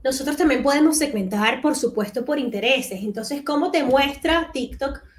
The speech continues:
eh, la segmentación? Te dice, bueno, acá tengo ciertas categorías, ¿ok? Que son categorías con temáticas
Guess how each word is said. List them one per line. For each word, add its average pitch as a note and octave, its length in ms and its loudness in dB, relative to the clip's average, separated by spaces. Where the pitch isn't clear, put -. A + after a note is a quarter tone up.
eh, G3+ 580 -4
la G#3+ 100 -4
segmentación? G#3+ 720 -2
Te G#3+ 120 -4
dice, A3+ 420 -6
bueno, B3+ 420 -4
acá C#4+ 260 -2
tengo D#4 320 2
ciertas C4 480 0
categorías, A3+ 1300 -2
¿ok? - 80 -20
Que G#3+ 80 -4
son G#3+ 160 -6
categorías C#4 480 -2
con A3+ 200 -4
temáticas C4+ 760 -4